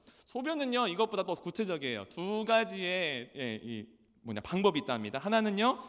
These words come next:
이미지 훈련과 하나는 실질적으로 이 뭐라고요? 방광을 훈련하는 <laughs> 훈련이라고 하는데, 첫 번째는요, 네, 동작을 그만둡니다. 모든 하던 동작들을 멈추고 이 소변이 마렵지 않다라는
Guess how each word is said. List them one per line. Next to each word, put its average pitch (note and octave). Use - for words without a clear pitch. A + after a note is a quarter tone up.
이미지 F#3+
훈련과 C#3+
하나는 D#3
실질적으로 G3+
이 G#2
뭐라고요? G2
방광을 C#3
훈련하는 E3
<laughs> -
훈련이라고 D3+
하는데, A#2+
첫 A3+
번째는요, G#3
네, G#2
동작을 F3+
그만둡니다. G#2
모든 C#3+
하던 D#3
동작들을 A2
멈추고 G2
이 -
소변이 C4
마렵지 D#3
않다라는 D3+